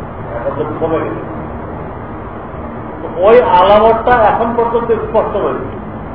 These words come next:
বাঁধের যে পর্যন্ত পানিটা বাড়ছিল এখন নেমে গেছে। ওটুক যে পানি হয়েছিল ওটার স্পষ্ট একটা ছাপ আলামত এখনো রয়ে গেছে। এবং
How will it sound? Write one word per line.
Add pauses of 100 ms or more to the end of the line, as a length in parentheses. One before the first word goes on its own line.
(1700)
বাঁধের
যে
পর্যন্ত
পানিটা
বাড়ছিল (480)
এখন
নেমে
গেছে। (1160)
ওটুক
যে
পানি
হয়েছিল (1500)
ওটার
স্পষ্ট
একটা
ছাপ (340)
আলামত (360)
এখনো
রয়ে
গেছে।
এবং